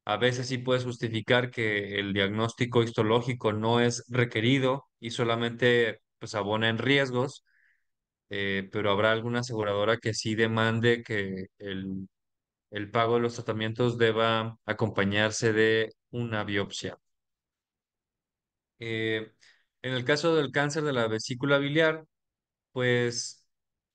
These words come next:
la verdad, la mayoría de los hallazgos es de forma incidental, ¿no? Una colecistectomía que entraban pensando que simplemente eran piedritas en la, en la vesícula biliar. Entonces, por excelencia, el abordaje es con ultrasonido hepático.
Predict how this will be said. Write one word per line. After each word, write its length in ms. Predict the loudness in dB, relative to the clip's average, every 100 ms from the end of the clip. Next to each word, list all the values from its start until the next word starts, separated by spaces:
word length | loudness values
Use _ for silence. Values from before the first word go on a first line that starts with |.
| _ _
la 200 | -2 0
verdad, 380 | 0 -2 0 2 2
la 100 | 0
mayoría 120 | 2
de 60 |
los 120 | 0 -2
hallazgos 440 | 0 0 0 0
es 360 | 0 0 -2 -4
de 120 | -2
forma 240 | -2 0
incidental, 520 | 0 0 0 2 2 2
¿no? 100 | -4
Una 200 | -4 -2
colecistectomía 760 | 0 0 -2 -4 -2 0 2
que 60 | 2
entraban 480 | 2 2 2 0 -4
pensando 440 | -6 -4 -2 -4
que 280 | -4 -8 -8 -12
simplemente 560 | -10 -4 -2 -2 0
eran 200 | 0 0
piedritas 560 | -2 2 2 2 0 -2
en 100 | -4
la, 160 | -4 -6 -8
en 160 | -6
la 100 | -4
vesícula 460 | -6 -6 -2 2 2
biliar. 480 | 2 2 2 0 -14 _ _ _ -12
Entonces, 680 | -10 -2 -2 0 0 0 -2
por 220 | 0 0
excelencia, 720 | 0 0 0 0 2 2 0
el 240 | -2 -6 -4
abordaje 560 | -4 0 0 0 0
es 100 | 0
con 160 | -2 -4
ultrasonido 420 | -2 -2 -2 -2
hepático. 680 | -2 -2 -6 -8 _ -20